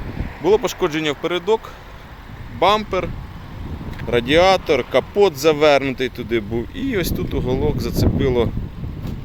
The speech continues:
зацепило крила. Ну, звичайно, фари. Тому були замінений передок, бампер, фари, капот замінений. Ну і чуть-чуть там підрихтувалось крило і фарбувалось.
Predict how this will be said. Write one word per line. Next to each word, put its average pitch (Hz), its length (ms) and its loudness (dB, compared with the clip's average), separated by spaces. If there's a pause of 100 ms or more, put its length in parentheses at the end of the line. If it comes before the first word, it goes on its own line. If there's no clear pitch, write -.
(160)
зацепило 123 720 0
крила. 107 640 4 (160)
Ну, 185 140 -2
звичайно, 139 400 0
фари. 87 400 2 (1400)
Тому 165 500 2 (440)
були 160 240 0
замінений 139 560 0
передок, 170 500 0 (120)
бампер, 143 360 0
фари, 131 600 4 (560)
капот 135 420 2
замінений. 123 840 0 (200)
Ну 180 120 -2
і 143 40 0
чуть-чуть 123 380 -6
там 110 300 -2
підрихтувалось 110 640 -2
крило 160 420 -4 (800)
і 110 40 -8
фарбувалось. 117 840 2